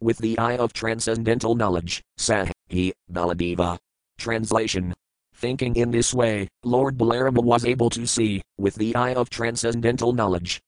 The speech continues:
that all these calves and Krishna's friends were expansions of the form of Shri Krishna. Purport. Every individual is different. There are even differences between twin brothers. Yet, when Krishna expanded himself, as the boys and calves,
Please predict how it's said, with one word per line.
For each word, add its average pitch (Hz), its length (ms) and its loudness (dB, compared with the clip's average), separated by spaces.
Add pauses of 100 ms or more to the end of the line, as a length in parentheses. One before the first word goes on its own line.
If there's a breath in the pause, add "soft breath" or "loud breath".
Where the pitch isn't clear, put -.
that 98 240 0
all 127 220 8
these 120 280 2
calves 117 360 -2
and 117 240 -2
Krishna's 117 480 0
friends 90 400 0
were 90 240 6
expansions 117 640 0
of 110 160 2
the 110 80 0
form 120 280 0
of 113 160 2
Shri 107 280 0
Krishna. 110 480 0 (480)
Purport. 107 500 2 (440)
Every 143 260 2
individual 127 640 2
is 120 180 0
different. 82 440 -2 (400)
There 151 280 2
are 139 140 4
even 139 300 2
differences 127 560 -2
between 120 440 0
twin 117 280 -2
brothers. 98 600 0 (400)
Yet, 113 320 2 (160)
when 98 220 2
Krishna 113 380 0
expanded 120 560 0
himself, 113 560 -2 (180)
as 98 220 0
the 101 80 4
boys 123 380 4
and 117 240 0
calves, 95 420 -2